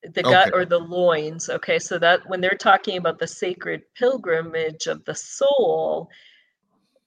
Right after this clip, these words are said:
Speaker 1: it starts down there in the loins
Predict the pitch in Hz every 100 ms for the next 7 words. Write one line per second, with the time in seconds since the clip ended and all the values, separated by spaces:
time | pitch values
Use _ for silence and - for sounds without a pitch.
0 | - 190 180 - - 196 185 185 160 175
1 | 175 208 226 196 175 175 180 170 175 202
2 | 226 196 170 156 156 185 226 - -